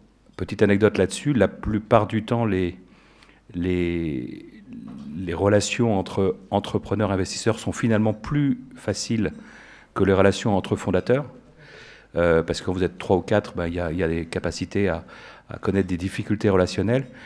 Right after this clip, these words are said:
Donc, une des, des choses qu'on regarde, nous, c'est très souvent de voir comment les équipes ont démarré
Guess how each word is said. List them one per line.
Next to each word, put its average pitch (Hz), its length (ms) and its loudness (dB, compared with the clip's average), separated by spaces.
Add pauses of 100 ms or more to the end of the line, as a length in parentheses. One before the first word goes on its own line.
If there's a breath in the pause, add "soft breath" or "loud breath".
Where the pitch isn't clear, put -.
(240 loud breath)
Donc, 101 200 0
une 107 120 6
des, 110 100 6
des 113 180 2
choses 120 220 4
qu'on 107 120 2
regarde, 101 260 4
nous, 120 260 4
c'est 101 180 0
très 107 160 0
souvent 120 480 0
de 95 120 0
voir 113 200 2
comment 104 220 2
les 98 220 4
équipes 117 260 0
ont 113 80 4
démarré 104 480 4